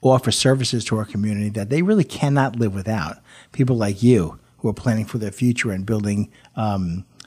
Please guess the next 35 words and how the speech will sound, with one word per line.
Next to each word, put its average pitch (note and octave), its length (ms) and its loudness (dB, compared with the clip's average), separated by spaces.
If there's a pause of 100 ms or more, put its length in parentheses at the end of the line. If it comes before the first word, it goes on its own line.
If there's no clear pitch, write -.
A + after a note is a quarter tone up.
(120)
pension E3+ 360 4
plans G2 320 -6
for - 100 -8
themselves A#2 560 0
to A2 100 -8
create B2 280 0
an A2+ 120 -2
income C#3+ 380 4
stream A2+ 360 2
that G#2+ 140 0
lasts A2 340 -2 (240)
for - 80 -20
the C3 80 0
rest B2 200 4
of G#2 140 2
their A#2 200 4
lives C3 340 4
and, B2+ 180 2 (240)
and C3+ 100 -4
possibly D3 340 2
even B2+ 160 4
their G#2 100 2
spouse, D3 500 4
or A2+ 200 4 (300)
leave B2+ 240 4
a A2 40 6
legacy C3 480 4
behind. C3+ 440 2
There's B2 80 0
so F3+ 80 4
many G3 120 6
wonderful C#3+ 320 4
things B2 220 2
out G#2+ 180 0
there, G2+ 220 -2